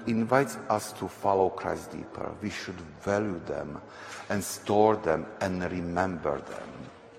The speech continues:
Saint Isaac Syrian, he talks about one monk. And he said this monk was, uh, well, he lived in his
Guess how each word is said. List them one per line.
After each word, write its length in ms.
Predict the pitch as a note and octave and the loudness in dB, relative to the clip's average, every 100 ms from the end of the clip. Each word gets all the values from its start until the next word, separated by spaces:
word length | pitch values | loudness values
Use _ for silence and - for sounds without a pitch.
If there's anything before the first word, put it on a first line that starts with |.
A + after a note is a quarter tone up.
| - - - - - - - - - - - - - | -20 -20 -20 -20 -20 -20 -20 -20 -16 -16 -16 -14 0
Saint 280 | - A2+ - | 10 10 12
Isaac 380 | C#3 C#3 C#3 G#2 | 10 10 6 4
Syrian, 600 | - - C3+ C#3 C3+ C3+ C3+ - | 2 4 6 8 6 2 -4 -6
he 80 | A2+ | -4
talks 400 | G#2 C3 C3 - | 4 8 8 6
about 400 | G#2 G2+ F#2 F#2 | 4 8 8 6
one 240 | G2 F#2+ F#2 | 2 4 6
monk. 480 | F2+ D#2 C#2+ - - - - - - - - - - - - - - - - - - - - | 6 6 -2 -8 -12 -14 -16 -20 -20 -20 -20 -20 -20 -20 -20 -20 -20 -20 -20 -20 -20 -20 -6
And 180 | - G#2 | 0 2
he 80 | G#2+ | 2
said 340 | G2+ G#2+ F#2+ | 4 4 4
this 220 | - F#2+ G#2 | 2 -2 8
monk 480 | B2 C#3+ F2 E2+ - - - - - | 12 12 10 2 -4 -8 -10 -12 0
was, 600 | F#2 F#2 F#2 F2 - - - - - - - | 8 10 10 8 0 -8 -10 -12 -16 -16 0
uh, 120 | A#2 | 4
well, 200 | F#2 G2+ | 4 2
he 160 | G2+ G2 | 2 4
lived 280 | G2 G#2+ - | 4 4 0
in 140 | E2 | -4
his 340 | D#2+ F2 - | -2 -2 -4